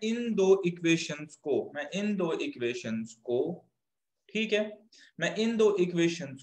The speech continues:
को आपस में multiply करूं। यहां पे मैं एक assumption ले रहा हूं जो कि बाद में समझिए क्यों ले रहा हूं कि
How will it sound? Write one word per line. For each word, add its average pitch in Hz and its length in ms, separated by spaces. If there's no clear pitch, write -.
को 170 120
आपस 139 300
में 190 120
multiply 123 460
करूं। - 280
यहां 202 220
पे 226 100
मैं 226 120
एक 220 80
assumption 208 440
ले 180 100
रहा 156 180
हूं 180 80
जो 180 100
कि 190 160
बाद 175 160
में 180 80
समझिए 165 300
क्यों 151 140
ले 143 80
रहा 165 100
हूं 185 80
कि 196 140